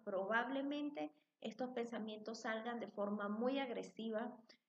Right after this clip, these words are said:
eh, arremetiendo contra todos los que creemos que tienen la culpa. Eh, y, pues bueno, el llamado es a darte cuenta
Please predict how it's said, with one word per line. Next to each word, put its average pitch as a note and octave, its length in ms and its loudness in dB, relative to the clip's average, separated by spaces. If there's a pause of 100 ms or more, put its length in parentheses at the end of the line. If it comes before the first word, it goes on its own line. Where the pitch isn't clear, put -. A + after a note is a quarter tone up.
(140)
eh, G#3 880 2
arremetiendo A#3 1200 2
contra G#3 580 2
todos B3 300 4
los B3+ 140 -2
que A3 180 -4
creemos G#3 720 2
que F#3+ 140 -6
tienen G3 340 -2
la G3 180 0
culpa. C4+ 720 0 (400)
Eh, F#3+ 420 -2 (600)
y, B3+ 580 2
pues A3 160 0
bueno, G3 360 4
el G#3 180 0
llamado G3+ 640 2
es A3 340 0 (400)
a G#3+ 100 4
darte G#3 380 4
cuenta A#3+ 640 0